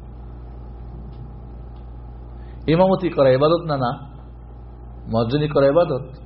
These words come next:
দাওয়াত তাবলীগ সবই ইবাদত। এগুলি যদি উদ্দেশ্য হয় অর্থ, টাকা, পয়সা, তাহলে সেটাই কি ইবাদত থাকবে নাকি রিয়া হয়ে যাবে? রিয়া হয়ে যাবে। হ্যাঁ, একজন ওই কাজটা করছে, তাকে,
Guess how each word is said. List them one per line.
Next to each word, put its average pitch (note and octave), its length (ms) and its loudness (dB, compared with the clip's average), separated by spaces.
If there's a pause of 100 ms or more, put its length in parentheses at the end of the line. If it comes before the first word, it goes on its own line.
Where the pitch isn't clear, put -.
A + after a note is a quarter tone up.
(680)
দাওয়াত C3 240 6
তাবলীগ C3+ 300 0
সবই C4 240 -2
ইবাদত। B2 320 0 (960)
এগুলি A3 260 8
যদি A#3+ 300 6
উদ্দেশ্য C4 400 4
হয় A#3 500 6 (640)
অর্থ, C#3 400 0
টাকা, C3 640 2
পয়সা, C3 440 2 (1160)
তাহলে B2 180 6
সেটাই D3+ 300 2
কি D3 180 2
ইবাদত D3 360 4
থাকবে E3+ 360 6
নাকি D3 300 0
রিয়া C#3 220 6
হয়ে B2 180 4
যাবে? A2 220 0 (1000)
রিয়া - 220 -6
হয়ে - 120 -10
যাবে। - 180 -12 (1080)
হ্যাঁ, C#3+ 200 4
একজন D#3 220 2
ওই D#3+ 100 4
কাজটা E3 400 4
করছে, E3 440 -2
তাকে, E3+ 500 -2